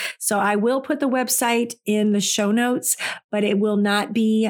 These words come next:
I will not be taking clients until March first. But I'm so excited to talk to anyone and everyone because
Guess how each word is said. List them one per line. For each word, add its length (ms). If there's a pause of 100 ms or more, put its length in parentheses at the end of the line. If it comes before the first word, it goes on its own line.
I 100
will 120
not 100
be 80
taking 240
clients 360
until 180
March 180
first. 380 (260)
But 120
I'm 120
so 180
excited 440 (140)
to 100
talk 240
to 160
anyone 460 (260)
and 100
everyone 440
because 300